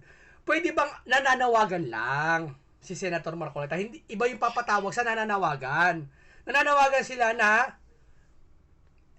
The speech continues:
ah, supilin.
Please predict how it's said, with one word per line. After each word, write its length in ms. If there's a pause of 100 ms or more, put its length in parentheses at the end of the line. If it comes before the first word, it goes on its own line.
ah, 540 (760)
supilin. 840